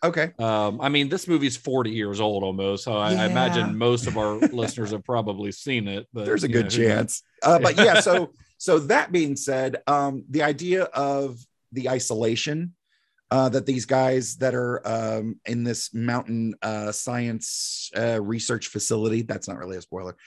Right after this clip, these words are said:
Speaker 1: but, um,
Speaker 2: <laughs> No, that's
Speaker 1: yeah,
Speaker 2: what the movie's about.
Speaker 1: that's what it's about.
Speaker 2: <laughs>
Speaker 1: Um, but the idea of what this thing is, and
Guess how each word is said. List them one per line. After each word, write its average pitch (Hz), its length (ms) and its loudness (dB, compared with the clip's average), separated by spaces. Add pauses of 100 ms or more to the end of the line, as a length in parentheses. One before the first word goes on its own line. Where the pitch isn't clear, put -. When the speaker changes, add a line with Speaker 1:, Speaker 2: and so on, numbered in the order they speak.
(300)
Speaker 1:
but, 143 380 6
um, 131 600 4
Speaker 2:
<laughs> - 40 -16
No, 139 160 -6
that's 131 180 -2
Speaker 1:
yeah, 156 220 4
Speaker 2:
what 110 80 -4
the 104 80 -10
movie's 107 320 -4
about. 95 260 -6 (140)
Speaker 1:
that's 117 220 4
what 120 120 6
it's 117 200 4
about. 147 300 6 (240)
Speaker 2:
<laughs> - 180 -4
Speaker 1:
Um, 139 480 6
but 135 280 -2
the 139 200 0
idea 135 360 0
of 107 120 -6
what 127 240 0
this 120 220 -6
thing 117 360 -6
is, 151 680 6
and 120 560 -4